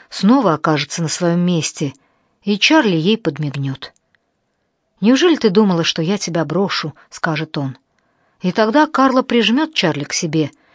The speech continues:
и от ощущения мягкого зелёного меха у неё снова станет хорошо на душе. Но крик не помогал, как дома,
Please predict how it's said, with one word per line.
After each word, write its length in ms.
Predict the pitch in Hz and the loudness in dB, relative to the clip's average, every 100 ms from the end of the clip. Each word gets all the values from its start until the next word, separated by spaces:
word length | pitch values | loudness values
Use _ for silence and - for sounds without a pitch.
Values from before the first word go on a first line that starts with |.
| _ _ - | _ _ -2
и 80 | |
от 120 | 202 233 | 2 2
ощущения 640 | - 247 - 294 254 233 | 2 2 4 4 4 6
мягкого 480 | 226 247 - 208 196 | 6 4 0 -2 0
зелёного 460 | 208 240 220 202 | 4 4 4 2
меха 420 | 214 269 262 170 - - - | 2 2 2 -2 -6 -16 -6
у 80 | 185 | 0
неё 260 | 190 190 185 | 2 2 0
снова 380 | - 240 185 | 2 2 2
станет 440 | 143 - 160 147 139 | -4 -2 -2 -2 -6
хорошо 460 | 170 151 143 202 | -4 -2 -2 -4
на 120 | 165 135 | -4 -6
душе. 400 | 143 - 147 - _ _ _ _ _ _ _ _ _ _ _ _ | -6 -6 -8 -12 _ _ _ _ _ _ _ _ _ _ _ _
Но 240 | 190 240 254 | 4 4 6
крик 300 | 285 311 262 | 4 4 2
не 100 | 240 | 0
помогал, 560 | 240 254 240 202 143 | 2 2 2 2 0
как 240 | 143 180 160 | -2 -4 -2
дома, 420 | 190 156 143 | -2 -2 -4